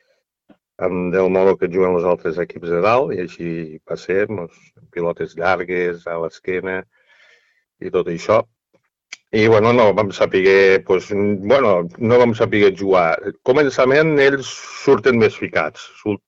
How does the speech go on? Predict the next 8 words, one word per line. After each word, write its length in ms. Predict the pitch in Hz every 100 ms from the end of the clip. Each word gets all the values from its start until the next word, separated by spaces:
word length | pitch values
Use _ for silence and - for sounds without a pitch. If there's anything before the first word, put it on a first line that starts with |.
| _
surten 400 | - 107 - 98
en 140 | 101 101
una 100 | 98
pressió 540 | 92 87 92 92 90 - _ _ _ _ _ 92
molt 240 | 90 101
alta, 440 | 113 113 113 110 107 110 110 104 -
totes 240 | 104 101
les 160 | 101